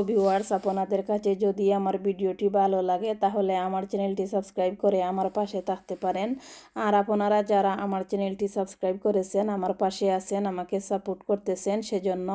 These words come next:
আপনাদেরকে অসংখ্য অসংখ্য ধন্যবাদ। আর শুটকির ভর্তাটাও ভাজা ভাজা হয়ে গিয়েছে, একটু নেড়ে চেড়ে দিতেছি। আরও একটু ভাজবো,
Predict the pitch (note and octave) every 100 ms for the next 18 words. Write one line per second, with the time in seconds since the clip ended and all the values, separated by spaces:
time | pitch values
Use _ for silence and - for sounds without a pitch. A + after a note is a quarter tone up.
0 | G3 F#3+ F3+ F3+ F#3 F#3+ F#3+ F#3 - G3+
1 | G#3 G3+ F#3+ G#3 G3+ G3 F#3+ F#3+ F#3 F#3+
2 | F3+ F3+ G3+ A3+ - - - - - _
3 | - G#3+ G#3 G#3 G#3 G#3 - G3+ - G#3
4 | G3+ G3+ G#3 G3+ G3+ G3+ G3+ G3 F#3+ G3
5 | F#3+ F#3+ G#3+ G#3+ G3+ G3 G3 G3 G3 F#3+
6 | F#3 F#3+ G3+ G3 G3 G3 G3 F#3 F3+ F#3+
7 | F#3+ F#3+ F#3 - G3 F#3+ F#3+ F#3 F3 F#3+
8 | F#3 F#3+ G3+ G3+ F3+ F3 - A3+ C4 -
9 | - - G#3 G3+ G#3+ G3+ F#3+ - G3+ G3
10 | F#3 F#3+ F#3+